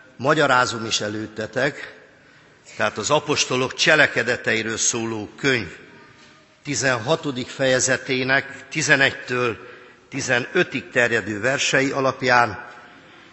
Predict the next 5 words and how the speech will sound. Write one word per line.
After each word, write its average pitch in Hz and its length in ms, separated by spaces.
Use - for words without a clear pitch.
kérlek, 160 720
Isten 135 360
beszédéhez 120 720
illő 107 260
figyelemmel 156 1120